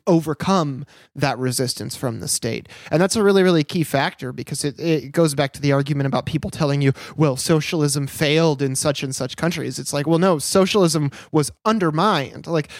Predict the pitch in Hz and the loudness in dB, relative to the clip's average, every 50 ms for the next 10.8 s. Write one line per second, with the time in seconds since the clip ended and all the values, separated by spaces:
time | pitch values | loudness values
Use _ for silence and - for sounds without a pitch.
0 | - - - 135 147 196 214 - 190 165 151 165 202 220 190 165 - - 160 147 | -18 -10 -2 2 2 2 2 4 2 4 4 4 4 4 4 2 2 2 0 0
1 | - - 180 185 175 151 - - - - - - - - - 151 175 185 180 170 | 2 2 2 2 2 0 -2 -6 -14 -16 -14 -10 -6 0 2 2 2 4 2 2
2 | 160 160 160 156 151 143 139 156 160 160 - 160 147 - - - 151 156 156 160 | 4 4 4 4 2 2 2 2 0 0 0 -4 -6 -6 0 2 2 2 2 2
3 | - 165 151 143 139 143 165 151 147 151 151 147 143 147 143 143 139 131 - - | 2 4 4 4 2 2 2 2 4 4 4 4 4 4 2 2 0 -2 -2 -2
4 | - 170 202 196 165 156 156 - - - 180 175 175 165 170 165 160 156 - - | 0 0 2 2 2 0 -2 -2 -6 -2 0 0 2 2 2 2 2 2 0 -2
5 | - - 156 180 170 175 156 - - 160 165 208 180 185 165 151 147 170 190 185 | -4 -2 -2 0 2 2 0 0 0 0 0 0 2 0 2 2 2 2 4 4
6 | 170 160 156 147 143 - - - - - 175 170 156 147 - - 180 180 214 190 | 4 2 2 0 -2 -6 -16 -14 -6 0 2 4 4 4 2 0 0 2 2 0
7 | 160 170 175 175 170 156 - 156 147 147 160 165 160 160 156 147 - 160 147 143 | 0 0 0 -2 -2 -2 0 2 2 2 2 2 2 2 2 2 2 0 2 4
8 | 151 165 165 160 156 - 180 160 - 143 139 127 - 165 170 185 - - - 165 | 4 4 4 2 2 0 0 0 0 0 -2 -2 2 2 2 2 2 0 0 2
9 | 143 139 131 - - - - 156 143 123 139 135 139 - - 135 135 131 135 135 | 2 2 2 0 -4 -2 0 0 0 2 2 0 0 0 -2 -2 -2 -2 -2 -2
10 | 139 143 143 - 135 147 143 143 151 143 131 139 - 143 127 - | -2 -4 -4 -4 -4 -2 0 2 2 2 0 -4 -8 -12 -14 -16